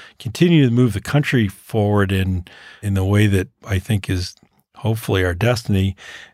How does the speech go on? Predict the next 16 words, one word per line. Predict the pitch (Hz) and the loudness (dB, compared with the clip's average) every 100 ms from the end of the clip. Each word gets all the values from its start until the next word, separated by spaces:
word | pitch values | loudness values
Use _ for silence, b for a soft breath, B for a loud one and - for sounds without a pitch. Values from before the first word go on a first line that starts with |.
| - | -10
And | 110 | -4
secondly, | - 190 196 165 127 | 0 2 2 2 2
so | - 123 | 0 0
that | 120 113 | 2 0
it | 110 | -2
creates | - 123 123 120 - | 0 2 4 2 -2
this | 110 | -6
alignment | 101 101 120 156 156 135 123 123 _ _ b b b - | -2 -2 2 4 4 4 2 -2 _ _ b b b -4
and | 110 | 0
allows | 110 117 120 110 | 2 4 4 2
us | 113 107 - | 2 0 -2
to | 117 | -2
actually | 104 110 113 - 101 98 | 0 0 0 -2 0 2
not | 113 156 180 | 2 2 2
just | 180 143 - _ | 0 -2 -4 _
be | 113 101 90 | 0 0 -2